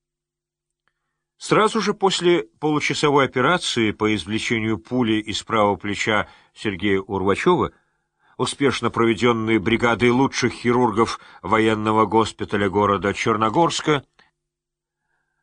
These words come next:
раненого мафиоза на всякий случай на всю ночь поместили в отделение реанимации. На следующее утро дежурный врач обследовал его,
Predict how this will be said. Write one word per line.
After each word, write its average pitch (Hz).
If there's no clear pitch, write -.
раненого 196
мафиоза 156
на 104
всякий 208
случай 202
на 135
всю 139
ночь 190
поместили 165
в 135
отделение 131
реанимации. 87
На 87
следующее 220
утро 208
дежурный 151
врач 165
обследовал 123
его, 117